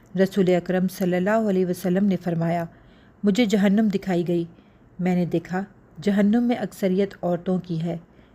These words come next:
اس لیے کہ وہ کفر کرتی ہیں۔" عرض کیا، "کیا اللہ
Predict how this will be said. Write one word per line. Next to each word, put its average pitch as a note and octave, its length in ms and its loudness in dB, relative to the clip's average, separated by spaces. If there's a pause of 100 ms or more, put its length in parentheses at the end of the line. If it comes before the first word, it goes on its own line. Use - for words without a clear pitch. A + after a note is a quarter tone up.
(120)
اس G3 240 -2
لیے E3+ 160 4
کہ F3 120 -4
وہ A3 120 2
کفر A3+ 300 -4
کرتی E3 320 -6
ہیں۔" E3 220 -4 (480)
عرض F3+ 240 0
کیا، E3 320 -2 (500)
"کیا G#3+ 220 0
اللہ F3 240 2